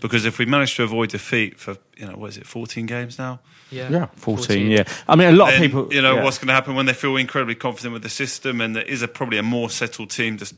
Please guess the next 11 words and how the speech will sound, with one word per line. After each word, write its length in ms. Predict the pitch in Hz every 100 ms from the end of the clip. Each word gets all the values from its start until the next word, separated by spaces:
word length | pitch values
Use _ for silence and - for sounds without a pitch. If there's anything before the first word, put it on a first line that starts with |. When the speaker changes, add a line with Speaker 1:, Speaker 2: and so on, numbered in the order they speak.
| _
Speaker 1:
despite 400 | - - 120 101
the 80 | -
fact 300 | - - -
that 80 | 76
we're 80 |
not 180 | 107 104 _ -
ever 160 | 104
quite 180 | - 98
sure 160 | - 107
what 160 | 104
the, 240 | - 104